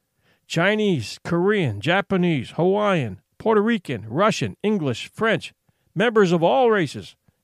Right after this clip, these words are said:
knelt without friction, side by side, to his revision of deity. Himself, in his tender youth,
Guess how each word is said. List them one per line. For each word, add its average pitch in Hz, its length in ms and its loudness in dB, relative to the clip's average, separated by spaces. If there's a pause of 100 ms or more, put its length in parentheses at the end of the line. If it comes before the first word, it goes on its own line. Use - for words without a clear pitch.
knelt 156 400 2
without 175 400 -2
friction, - 400 -6
side 196 400 -2
by 170 160 2
side, 151 420 -4 (360)
to 120 120 -6
his 180 360 -2
revision 180 500 0 (320)
of 104 180 -6
deity. 113 460 -4 (1160)
Himself, 190 560 -2
in 175 80 2
his 147 100 0
tender 226 300 0
youth, 143 320 0